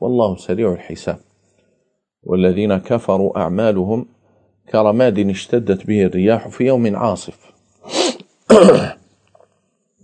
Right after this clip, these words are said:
<clears throat> فمن مات على الشرك ما في احتمال مغفرة، وأيضًا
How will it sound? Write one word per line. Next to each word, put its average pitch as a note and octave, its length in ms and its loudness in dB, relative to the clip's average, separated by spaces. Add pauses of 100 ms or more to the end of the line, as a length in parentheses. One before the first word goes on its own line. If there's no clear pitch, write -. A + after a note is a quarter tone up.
(800)
<clears throat> E3 640 2
فمن A2+ 300 2
مات C#3+ 240 2
على G#2+ 420 2
الشرك D3 400 -4
ما - 160 -2
في B2 140 -2
احتمال G2+ 500 -2
مغفرة، E2+ 480 -8 (1080)
وأيضًا G#2 1040 0